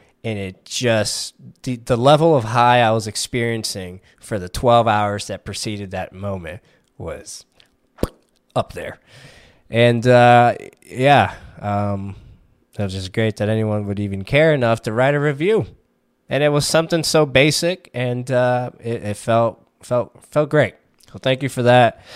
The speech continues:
If you're on, uh, you know, Spotify, leave a follow. I post every, uh, Tuesday and Thursday. And if once and for all, if you're on YouTube, hit the like and subscribe button, leave a comment down below. All three incredibly help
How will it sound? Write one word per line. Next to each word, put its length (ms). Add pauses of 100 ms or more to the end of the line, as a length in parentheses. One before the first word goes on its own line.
(360)
If 180
you're 300
on, 260
uh, 500 (260)
you 80
know, 160
Spotify, 600
leave 140
a 20
follow. 680
I 220
post 440
every, 560 (640)
uh, 300
Tuesday 840
and 440
Thursday. 680 (1200)
And 220
if 220
once 540
and 100
for 220
all, 180
if 140
you're 120
on 160
YouTube, 440
hit 140
the 100
like 440
and 120
subscribe 600
button, 540
leave 180
a 40
comment 360
down 220
below. 640
All 180
three 520
incredibly 840
help 460